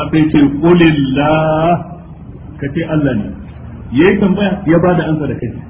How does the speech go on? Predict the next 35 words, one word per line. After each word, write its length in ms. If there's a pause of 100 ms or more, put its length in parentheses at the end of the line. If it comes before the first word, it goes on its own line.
(1200)
Kai 240
kuma 200
yanzu 160
sai 100
ka 100
ce 120
wani 260
na 100
iya 180
arzuta 260
ka 100
ba 120
shi 160
ba. 100 (560)
Ka 140
rushe 260
rububiyya. 520 (580)
Ma'ana 480
tauhidin 580
ka 140
bai 240
kai 280
tauhidin 600
su 100
Abu 300
Jahal 260
ba. 120 (1500)
Dan 240
su 100
sun 160
yi 140
da 80
Allah 200
ke 100
arzuta. 340